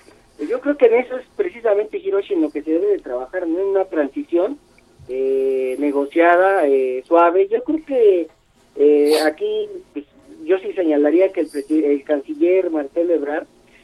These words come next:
sí tiene como tablas para que eso suceda. Además, también aquí hay que señalar que el presidente, bueno, que el canciller, perdón, Ebrard, eh, pues, siempre ha trabajado a la par con lo que es, eh,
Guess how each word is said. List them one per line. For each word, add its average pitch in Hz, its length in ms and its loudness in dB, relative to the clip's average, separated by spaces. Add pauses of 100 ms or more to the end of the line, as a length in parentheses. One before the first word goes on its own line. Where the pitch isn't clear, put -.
(160)
sí 202 640 0
tiene 196 280 6
como 151 280 0
tablas 202 420 2
para 151 180 -2
que 180 120 -8
eso 196 160 -8
suceda. 160 500 0
Además, 165 320 2 (480)
también 190 320 6
aquí 180 200 0
hay 202 80 4
que 208 140 -2
señalar 160 460 2
que 180 120 -2
el 147 120 0
presidente, 160 800 0
bueno, 156 280 4
que 151 140 -4
el 139 80 -2
canciller, 156 380 -2
perdón, 175 360 0 (320)
Ebrard, 170 360 4 (400)
eh, 156 260 6
pues, - 120 -20
siempre 254 240 -2
ha 262 60 2
trabajado 226 540 0
a 196 60 2
la 170 140 0
par 247 340 -2
con 160 640 0
lo 156 160 -2
que 196 140 0
es, 208 60 0 (120)
eh, 151 360 2